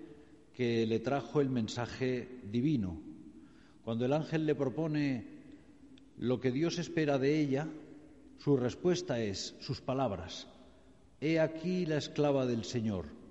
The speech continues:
hágase en mí según tu palabra". Palabras poderosas, palabras a las que estamos acostumbrados quizá y que tenemos que intentar oír como por primera vez.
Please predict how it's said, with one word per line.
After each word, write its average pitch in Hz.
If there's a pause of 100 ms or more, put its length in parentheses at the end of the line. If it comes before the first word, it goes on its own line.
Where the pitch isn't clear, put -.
(420)
hágase 151
en 143
mí 170
según 135
tu 127
palabra". 90 (2500)
Palabras 139
poderosas, 107 (840)
palabras 139
a 151
las 135
que 131
estamos 139
acostumbrados 151
quizá 151 (680)
y 127
que 117
tenemos 143
que -
intentar 135
oír 143
como 123
por 110
primera 107
vez. 92